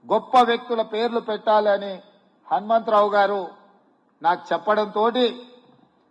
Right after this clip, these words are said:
జ్యోతిరావు పూలే పేరు ఆ ప్రగతి భవన్ పేరు మార్చి ప్రజాపాలన తీసుకొచ్చి జ్యోతిరావు పూలే భవన్ గా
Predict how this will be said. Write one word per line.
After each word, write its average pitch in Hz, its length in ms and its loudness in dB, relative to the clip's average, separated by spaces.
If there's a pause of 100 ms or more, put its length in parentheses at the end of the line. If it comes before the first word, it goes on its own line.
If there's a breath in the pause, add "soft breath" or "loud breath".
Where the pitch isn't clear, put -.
(140)
జ్యోతిరావు 202 600 2
పూలే 233 480 -2
పేరు 214 560 -2 (280)
ఆ 180 380 6 (340)
ప్రగతి 226 400 -4
భవన్ 196 320 0 (100)
పేరు 226 240 -2
మార్చి 208 440 -4
ప్రజాపాలన 196 880 -2
తీసుకొచ్చి 190 640 -10 (480)
జ్యోతిరావు 202 680 2
పూలే 180 680 -4
భవన్ 220 380 2
గా 208 340 2